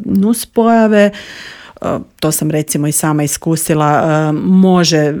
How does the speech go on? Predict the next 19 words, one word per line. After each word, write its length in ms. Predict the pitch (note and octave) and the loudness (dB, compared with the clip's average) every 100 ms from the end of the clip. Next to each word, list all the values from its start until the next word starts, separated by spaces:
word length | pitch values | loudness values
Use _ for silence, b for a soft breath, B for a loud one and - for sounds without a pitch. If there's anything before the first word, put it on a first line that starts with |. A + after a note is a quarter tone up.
| F#2+ | -6
se 180 | - E3 | -4 -2
osjetiti 520 | E3 - D3+ E3 E3+ | 0 -2 -4 -4 -2
bolnost 580 | D#3 D#3+ D#3+ D3 - - | -2 0 0 -2 -6 -4
ruke 380 | E3+ D#3+ D#3+ D3+ | -2 -2 -4 -4
na 120 | C#3+ | -2
mjestu 520 | D3+ D3 C#3+ - A#2+ | 0 -2 -4 -6 -4
uboda, 840 | D3+ G#3 G#3+ G#3+ F#3 F3+ E3+ D#3 D3+ | 0 2 2 0 2 2 2 0 0
e, 240 | D#3 D3+ | 0 0
dan, 400 | D3+ D3+ D3 D3+ | 0 0 0 -2
dva, 260 | D3 D3 C3 - | -2 -2 -2 -4
tri, 300 | G3 A#3 C4 | 0 2 2
e, 800 | A#3+ - - - - - - F#3+ F3 E3 E3 D#3+ - | 0 -6 -20 -18 -16 -18 -8 -2 0 0 0 -2 0
ili 340 | A3+ A#3 A#3 | 4 6 4
se 400 | G#3 - G3 F#3 | 2 0 2 4
može 420 | F#3 F#3 F#3 F3+ | 4 4 2 0
pojaviti 640 | F3 F3 D#3+ D#3+ D#3+ D#3+ D3+ | -2 0 0 2 0 -2 -2
neki 340 | D#3 D3+ D#3 | -2 -2 -4
osjećaj 420 | D3 - - C#3 | -6 -6 -8 -6
zimice, 920 | C#3 - F3 F3 D#3+ D#3+ - D#3 D3+ | -6 -2 0 0 -2 -4 -2 0 0